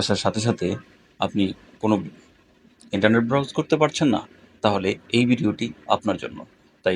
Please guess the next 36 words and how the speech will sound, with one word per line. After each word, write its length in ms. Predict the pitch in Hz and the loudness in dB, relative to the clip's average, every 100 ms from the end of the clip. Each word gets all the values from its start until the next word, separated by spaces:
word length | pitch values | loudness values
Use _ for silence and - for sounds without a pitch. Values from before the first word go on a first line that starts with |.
| 90 | -2
ভিডিওটি 260 | 92 92 117 | -4 -4 -6
স্কিপ 180 | - 135 156 | -6 -2 -2
না 40 | 156 | 0
করে 140 | 104 - - - | -2 -4 -10 -6
শেষ 120 | 107 - | -6 -4
পর্যন্ত 280 | 98 92 90 76 - - | -6 -6 -8 -8 -10 -6
দেখতে 180 | - - - | -4 -4 -10
থাকুন। 220 | 90 - - _ _ - - - _ _ 110 | -14 -16 -20 _ _ -20 -20 -20 _ _ 0
এর 60 | 120 | 4
জন্য 120 | 139 117 | 4 4
যে 60 | 120 104 | 2 2
অপশনগুলো 380 | 98 - 123 135 135 | 0 -2 -2 -2 -2
আপনাকে 220 | 143 131 151 | -4 -2 -4
করতে 200 | 147 101 | -2 -4
হবে, 200 | 95 92 123 - - _ _ _ _ _ _ _ _ _ _ _ _ _ _ - | -2 -2 -4 -8 -20 _ _ _ _ _ _ _ _ _ _ _ _ _ _ 2
তা 60 | 104 | 4
আমি 80 | 95 87 | 4 -2
আপনাদেরকে 320 | 92 92 156 180 - - - | -8 -4 -4 -4 -10 -20 0
practically 440 | 151 151 131 120 190 - - 107 | 0 2 0 0 -2 -10 -6 -2
দেখিয়ে 220 | 107 117 113 | 2 2 0
দিচ্ছি 260 | 117 - 120 - - | -6 -8 -10 -10 -12
step 240 | - - 101 - | -4 0 0 -2
by 80 | - | -6
step। 200 | - - _ _ _ _ _ 107 | -10 -18 _ _ _ _ _ 0
এর 60 | |
জন্য 120 | 117 131 | 2 2
চলে 120 | 135 135 | 0 -2
যাচ্ছি 220 | 127 - 135 - | -2 -4 -6 -2
আমার 160 | 98 95 | -2 0
ফোনে 160 | 123 127 | 0 0
থাকা 140 | 131 127 | 0 0
যে 60 | 120 117 | -2 0
সেটিংস 300 | - 120 113 - | 0 0 -4 -8
অপশনটি 300 | - 92 85 | -8 -8 -4
রয়েছে, 280 | 87 76 - 170 - - | -6 -4 -8 -10 -10 -8
সেই 180 | - 98 | -4 -4